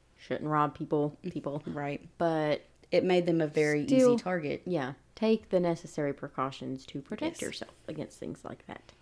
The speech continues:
Speaker 1: sirs.
Speaker 2: Yeah,
Speaker 1: And
Speaker 2: and apparent-
Speaker 1: ma'ams.
Speaker 2: Yeah. And apparently, um, this was kind of wildly known, like, throughout. Like, they didn't have a very good security system.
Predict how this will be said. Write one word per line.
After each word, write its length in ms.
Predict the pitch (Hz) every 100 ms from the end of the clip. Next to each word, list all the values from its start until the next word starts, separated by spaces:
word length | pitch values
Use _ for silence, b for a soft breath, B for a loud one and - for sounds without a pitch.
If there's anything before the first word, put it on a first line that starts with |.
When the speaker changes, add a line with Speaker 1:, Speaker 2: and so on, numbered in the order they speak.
| _
Speaker 1:
sirs. 640 | - - 123 143 160 185 220 - -
Speaker 2:
Yeah, 140 | 175 156
Speaker 1:
And 120 | 151
Speaker 2:
and 80 | 180
apparent- 460 | 170 156 151 151 165
Speaker 1:
ma'ams. 280 | 220 - - _ _
Speaker 2:
Yeah. 160 | - - - -
And 120 | 175
apparently, 560 | 170 190 196 170 165 160
um, 360 | 151 151 143 127 B B B B B -
this 240 | 165 160
was 300 | 170 151 143
kind 320 | - - 196 247
of 80 | 196 - -
wildly 420 | 156 165 185 170 170
known, 440 | 143 156 139 143 - - - - -
like, 260 | 160 147 -
throughout. 400 | 156 147 143 - - - - - - - - -
Like, 180 | 147 -
they 160 | 151
didn't 340 | 151 139 147 147
have 180 | 151 147
a 60 |
very 180 | 143 147
good 200 | 143 143
security 260 | - 143 127
system. 300 | 127 -